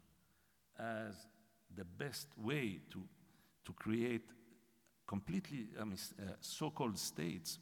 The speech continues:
completely dependent on the protection, on imperialist protection, and happy to leave imperialism, uh,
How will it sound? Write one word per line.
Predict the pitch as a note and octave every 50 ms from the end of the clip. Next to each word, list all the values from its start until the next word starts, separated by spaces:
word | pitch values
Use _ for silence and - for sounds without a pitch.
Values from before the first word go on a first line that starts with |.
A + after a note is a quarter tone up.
| -
completely | - B2 - - - E3 - - - A2+
dependent | G2+ G#2 - - D3+ D3+ A#2 F2+ E2 F2 F#2 - - - - - - - - -
on | B2 A2 G2+ G#2 G#2+ G2+ -
the | F2+
protection, | - - G2+ G2 F#2+ D#3+ D#3 D#3 - - G2+ E2+ E2 - - - - - - -
on | G2 A2
imperialist | A2 G#2 - D3 D3+ D3+ C3 B2 - -
protection, | - A#2+ A#2 - B2 A#2 - - A#2+ A#2+ A#2 A#2+ - - - - - - - - - _ - -
and | - A#2 A#2 A#2 A2+ A2 A2 A2+ G#2+ - - - - - - - - - - - - - - _ _ _ _ _ _ _ _ _ - _ _ _ _ -
happy | - - - A#2+ C#3+ D#3 - A2+ F2+ F2 - - - - - - - - - - - _ _ _ _ _ _ -
to | - G#2+ G#2+ G#2+ G#2 G#2 G#2 A#2 A#2 - -
leave | G#2 A2+ A#2+ G#2+ G#2 G2 - G2 - - -
imperialism, | G#2 G2 F#2 - D3 D#3+ C3+ G2 F#2+ F#2 E2+ D#2 F#2+ F#2+ G#2+ A#2 A#2+ - - - - - -
uh, | G#1 A1 A1+ A#1